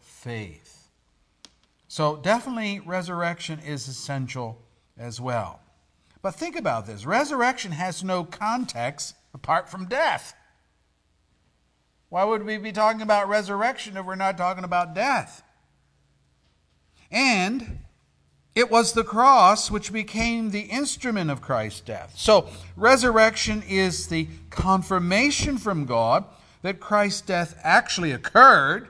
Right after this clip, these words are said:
You don't bury people unless they're dead. And it is the affirmation from God that he has accepted the work of his Son on the cross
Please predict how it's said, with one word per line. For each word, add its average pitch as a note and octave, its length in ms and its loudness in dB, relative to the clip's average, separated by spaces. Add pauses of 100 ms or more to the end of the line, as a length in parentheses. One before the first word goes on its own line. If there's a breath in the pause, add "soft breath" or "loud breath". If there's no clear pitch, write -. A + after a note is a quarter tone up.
(140)
You C3 120 -10
don't D#3+ 280 -2
bury D#3+ 280 -2
people C3+ 420 -12 (340 soft breath)
unless C3+ 300 -8
they're A#2 140 -12
dead. G2+ 400 -12 (340 loud breath)
And G3 180 -2
it G3+ 160 -2
is A3 280 2
the F3+ 320 -4
affirmation A3 760 2
from C#3+ 300 -2
God B2 500 4 (360 loud breath)
that F#3 180 0
he G3 460 -4 (100)
has D#3+ 300 -2
accepted F#3 600 -4
the C3 80 -4
work B2 300 -4
of C3 80 -6
his C3 160 -8
Son D3 320 -4
on D#4+ 280 6
the D4 80 0
cross B2 580 -6